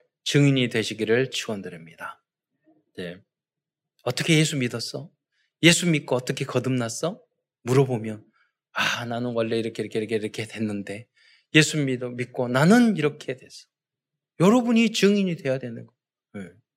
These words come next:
우리는 새로운 사도행전 이십구 장을 쓰고 있는 거예요. 여러분이 그걸 쓰셔야 돼요.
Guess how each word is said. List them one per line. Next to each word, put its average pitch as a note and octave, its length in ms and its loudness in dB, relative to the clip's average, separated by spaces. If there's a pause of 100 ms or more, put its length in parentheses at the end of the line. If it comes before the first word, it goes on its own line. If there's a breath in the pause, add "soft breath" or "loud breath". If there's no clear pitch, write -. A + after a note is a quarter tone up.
(520)
우리는 G3 320 4 (180 loud breath)
새로운 A#3+ 380 8
사도행전 G#3 680 6
이십구 F3+ 320 -2
장을 F3 220 2
쓰고 F#3+ 280 0
있는 E3 200 -2
거예요. A2 460 -8 (400)
여러분이 G3 360 4
그걸 F3+ 260 0
쓰셔야 G3+ 440 -2
돼요. A#2+ 260 -12